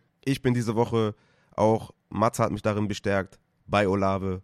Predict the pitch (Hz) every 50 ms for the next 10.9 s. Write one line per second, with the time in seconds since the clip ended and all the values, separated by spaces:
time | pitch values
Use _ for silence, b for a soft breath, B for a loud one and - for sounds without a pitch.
0 | _ - 82 85 98 110 120 113 92 - - - 107 107 - - 127 156 165 165
1 | 147 135 117 139 139 123 - - - 170 156 143 156 143 131 - - 151 156 156
2 | 135 95 107 120 127 127 - - - 165 156 - - - - 131 117 104 104 147
3 | 160 139 - - b b b b b b b - 131 143 - 143 127 - 139 127
4 | 123 127 110 123 135 147 143 143 139 - - 117 143 151 - - - - - -
5 | 131 131 110 - 135 113 - 131 120 - - 147 156 156 170 160 B B 123 113
6 | - - 117 110 - 117 123 - - 117 117 120 - - 117 120 113 113 b b
7 | - - 101 113 - - - - 123 143 147 120 107 - - 92 82 85 90 104
8 | 113 - b b b b - 101 117 120 110 104 90 101 104 - - 143 139 -
9 | 131 123 120 131 135 135 135 - b b b b - - 127 123 120 113 113 117
10 | 120 123 - - 120 120 120 113 110 104 107 - - - 104 101 101 104